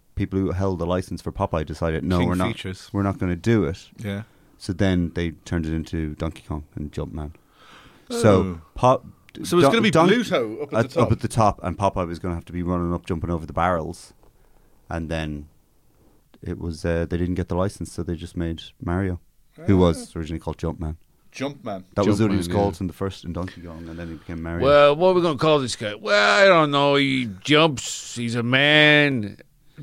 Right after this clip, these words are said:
Speaker 3: Jumpman.
Speaker 2: <laughs> That's it. It's lunch.
Speaker 1: That,
Speaker 3: All
Speaker 1: that's
Speaker 3: right,
Speaker 1: it. There's a bit
Speaker 3: uh,
Speaker 1: of game trivia for you.
Speaker 2: Oh.
Speaker 3: Perfect Japanese accent as well there. Flawless.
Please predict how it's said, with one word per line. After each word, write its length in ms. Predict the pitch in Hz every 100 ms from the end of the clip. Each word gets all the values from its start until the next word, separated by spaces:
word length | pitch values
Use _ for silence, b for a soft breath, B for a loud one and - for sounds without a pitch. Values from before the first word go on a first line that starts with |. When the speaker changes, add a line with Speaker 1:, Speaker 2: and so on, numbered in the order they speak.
| - 202 220
Speaker 3:
Jumpman. 1120 | 226 226 233 233 226 220 208 156 113 104 85 B B
Speaker 2:
<laughs> 240 | B B -
That's 300 | 101 - 165
it. 200 | 202 208
It's 180 | 156 -
lunch. 500 | 185 160 - - - - B -
Speaker 1:
That, 160 | 110
Speaker 3:
All 120 | 135 147
Speaker 1:
that's 60 |
Speaker 3:
right, 160 | 151 143
Speaker 1:
it. 120 | 147
There's 220 | 143 127
a 140 | 120 107
bit 120 | 110
Speaker 3:
uh, 440 | 85 - 110 104
Speaker 1:
of 40 | 92
game 300 | 120 110 104
trivia 360 | - 117 123 92
for 140 | 95
you. 140 | 87 87 _ _ -
Speaker 2:
Oh. 280 | 208 247 -
Speaker 3:
Perfect 460 | - 151 - 131 -
Japanese 680 | 139 123 127 123 120 87 85
accent 440 | 107 101 - 90
as 160 | 85 87
well 200 | 95 90
there. 200 | 85 80
Flawless. 640 | - 95 87 78 - -